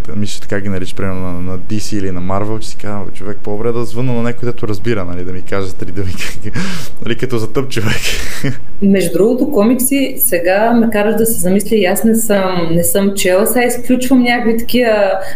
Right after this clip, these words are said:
Speaker 2: на пет годинки си прелиства списания Пив, примерно, или там каквото и да е било, просто си гледам.
Speaker 1: Пърпорино. Имаше
Speaker 2: Да,
Speaker 1: едно.
Speaker 2: но те имат, а, комиксите и много, много висока колекционерска стойност.
Speaker 1: Да.
Speaker 2: Някои от тях,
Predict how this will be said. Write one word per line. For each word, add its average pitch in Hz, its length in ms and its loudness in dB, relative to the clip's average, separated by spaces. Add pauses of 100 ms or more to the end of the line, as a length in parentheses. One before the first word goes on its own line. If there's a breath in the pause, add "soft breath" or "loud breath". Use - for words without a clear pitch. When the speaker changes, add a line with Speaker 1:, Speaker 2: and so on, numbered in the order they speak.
Speaker 2:
на 202 180 -2
пет 233 180 -2
годинки 226 420 -2
си 226 200 -4
прелиства 202 540 -2
списания 202 720 -4
Пив, 226 380 -2
примерно, 202 540 0
или 185 180 0
там 185 280 -4
каквото 190 400 -4
и 175 120 -2
да 180 80 0
е 175 40 -2
било, 190 220 0
просто - 240 -2
си - 60 -8
гледам. 156 300 0
Speaker 1:
Пърпорино. 123 340 -4 (960)
Имаше 110 120 2
Speaker 2:
Да, - 400 -4
Speaker 1:
едно. 196 140 -2
Speaker 2:
но 208 200 -2
те 185 60 0 (240)
имат, 294 340 -2
а, 277 220 0 (160)
комиксите 247 600 -2
и 277 160 2
много, 226 640 0
много 214 240 0
висока - 420 -2
колекционерска 185 840 -2
стойност. 147 720 -2
Speaker 1:
Да. 92 320 0 (160)
Speaker 2:
Някои 185 340 0
от 175 60 -2
тях, 202 160 -2